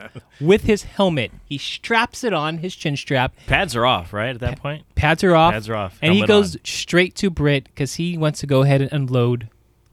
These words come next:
Speaker 1: whatever he has to say to him. And, you know, they start off with a scuffle, and it doesn't really pan out too much more than that. But what I didn't like about it is that it could have definitely escalated.
Speaker 2: Oh, yeah.
Speaker 1: To the point where this is a team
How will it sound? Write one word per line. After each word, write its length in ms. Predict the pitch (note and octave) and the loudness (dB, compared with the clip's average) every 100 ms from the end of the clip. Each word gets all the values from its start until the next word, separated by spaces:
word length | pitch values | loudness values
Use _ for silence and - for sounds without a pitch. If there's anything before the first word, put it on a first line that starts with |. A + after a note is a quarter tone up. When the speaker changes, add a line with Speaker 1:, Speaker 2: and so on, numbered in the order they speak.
| _ | _
Speaker 1:
whatever 320 | B2+ C3+ C#3 | 0 2 2
he 160 | C#3 C#3 | 0 2
has 200 | A#2+ - | 0 -2
to 60 | |
say 280 | A2+ - G2+ | -10 -6 -6
to 160 | - G2+ | -6 -10
him. 180 | G2 F2+ | -10 -4
And, 280 | D#3 D3+ D3 - - _ _ | 0 0 -2 -10 -20 _ _
you 80 | G3 | 0
know, 100 | G3 | 2
they 140 | F3 | 2
start 360 | F3 - D3+ D#3 | 0 0 2 2
off 180 | D3+ - | 2 -2
with 160 | D3+ | -4
a 60 | G#2 | -4
scuffle, 560 | - C3 A#2+ B2+ B2+ - - - - | -2 -4 0 0 0 -4 -14 -10 0
and 100 | G#3+ | 2
it 80 | |
doesn't 300 | G3 A#3+ A#3 | 4 4 2
really 240 | F#3 F3+ F3+ | 2 4 4
pan 320 | - D#3 D3 | 2 0 0
out 180 | D3 C#3+ - | -2 -4 -8
too 120 | - | -6
much 260 | C3+ C3+ - | -4 -4 -4
more 180 | C3+ | -2
than 200 | C3 B2 | -2 -4
that. 260 | A2+ G#2 G2 - | -4 -6 -6 -10
But 240 | - B2 A#2+ _ _ _ _ _ _ _ _ _ | -4 -4 -4 _ _ _ _ _ _ _ _ _
what 140 | D3+ F3+ | 0 0
I 220 | - G3+ | -2 -2
didn't 280 | A3+ A3+ G3 | 0 0 0
like 220 | D#3 D#3+ | 0 0
about 300 | E3 D#3 D#3 | 0 0 0
it 160 | D#3+ E3 - - _ | 0 -4 -8 -20 _
is 180 | F#3 E3 | -2 0
that 220 | D#3 D#3 - | 2 0 0
it 140 | C4 - | -6 -2
could 120 | E4 | 0
have 220 | C#4+ - | 0 0
definitely 520 | D#3+ D#3 E3 E3 E3 D#3 _ | 0 2 2 2 2 0 _
escalated. 600 | C#3+ - - A2 G2 F2 - | -6 -6 -6 -6 -6 -10 -4
Speaker 2:
Oh, 120 | E3+ | -2
yeah. 180 | F#2 A#1+ - - | -2 -6 -16 -4
Speaker 1:
To 100 | G3 | 0
the 100 | F#3 | 2
point 420 | - G#3+ G3+ G3+ - | 0 0 0 -2 0
where 420 | E3 D#3 D#3 C#3+ - - _ - | 2 4 2 0 -6 -20 _ -2
this 180 | D#3 | -2
is 80 | D#3+ | 2
a 100 | F#3 | 0
team 580 | G3 - D#3+ C#3+ C#3+ D3 | 0 -2 0 2 2 -2